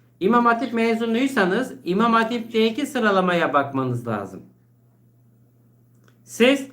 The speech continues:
olmayan, öğrencisi olmayan bölümlere giriyorsunuz. Orada birinci, ikinci, üçüncü gözüküyorsunuz. Ama o kadrolar zaten öğrenci yok.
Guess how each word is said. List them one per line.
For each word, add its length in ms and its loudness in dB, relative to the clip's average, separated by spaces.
olmayan, 680 2
öğrencisi 600 0
olmayan 560 0
bölümlere 500 -2
giriyorsunuz. 680 0
Orada 500 0
birinci, 400 0
ikinci, 440 -6
üçüncü 320 -6
gözüküyorsunuz. 680 -2
Ama 300 2
o 140 0
kadrolar 640 0
zaten 600 2
öğrenci 540 -2
yok. 440 4